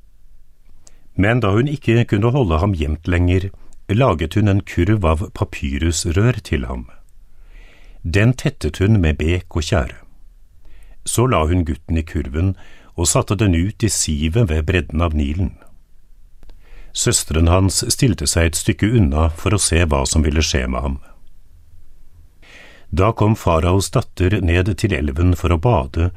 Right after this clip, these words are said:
mens de unge jentene i følge hennes gikk fram og tilbake langs elvebredden. Hun fikk øye på kurven i sivet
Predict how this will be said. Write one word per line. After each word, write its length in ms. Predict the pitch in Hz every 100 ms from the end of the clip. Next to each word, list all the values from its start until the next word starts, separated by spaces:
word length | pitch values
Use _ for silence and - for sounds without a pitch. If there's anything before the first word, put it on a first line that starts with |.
| - - - -
mens 240 | 82 87
de 80 | -
unge 300 | 151 101 78
jentene 420 | 110 104 - 80
i 60 | 85
følge 320 | - 85 65
hennes 280 | 76 85 -
gikk 160 | 80 -
fram 320 | - 73 87
og 80 | 92 -
tilbake 480 | 87 71 67 - 78
langs 240 | 69 -
elvebredden. 640 | 92 67 67 - 71 71 - - - - - - - - - - - - - -
Hun 160 | 80 85
fikk 220 | 90 104
øye 160 | 92 73
på 140 | 90
kurven 400 | - 80 73 82
i 20 |
sivet 540 | 90 - 76 69 82